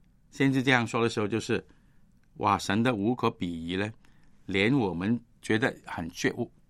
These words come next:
绝望、很没有希望的情况底下，神的关爱、神的慈爱，他还是在哪里？是这个意思啊。所以最后呢，当然我们说少年人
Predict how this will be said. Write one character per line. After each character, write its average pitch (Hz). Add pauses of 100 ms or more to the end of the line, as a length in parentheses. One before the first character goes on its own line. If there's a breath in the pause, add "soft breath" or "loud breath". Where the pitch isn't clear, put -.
(160)
绝 101
望、 120
很 - (240)
没 95
有 113 (500 soft breath)
希 -
望 117
的 113
情 110
况 113
底 87
下， 101 (360 soft breath)
神 104
的 117 (540)
关 117
爱、 107
神 95
的 110
慈 -
爱， 98 (480 soft breath)
他 120
还 98
是 117
在 101
哪 87
里？ 87 (320)
是 117
这 113
个 101
意 92
思 92
啊。 - (680 soft breath)
所 135
以 135
最 135
后 123
呢， 117
当 117
然 110 (460 soft breath)
我 90
们 101
说 113 (840)
少 135
年 117
人 117